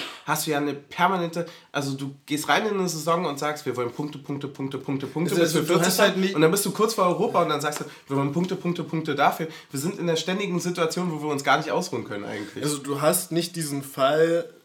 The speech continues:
Speaker 2: äh, du bist stabil und du hast irgendwie acht Plätze in der Bank, die fest vergeben sind und den, die restlichen drei gibst du für Nachwuchsspieler, sondern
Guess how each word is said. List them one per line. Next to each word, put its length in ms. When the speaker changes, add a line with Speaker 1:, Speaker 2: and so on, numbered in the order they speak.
Speaker 2:
äh, 40
du 1700
bist 240
stabil 840
und 500
du 140
hast 240
irgendwie 400
acht 180
Plätze 320
in 80
der 120
Bank, 260
die 100
fest 280
vergeben 440
sind 420
und 160
den, 320
die 80
restlichen 440
drei 180
gibst 220
du 40
für 120
Nachwuchsspieler, 760
sondern 440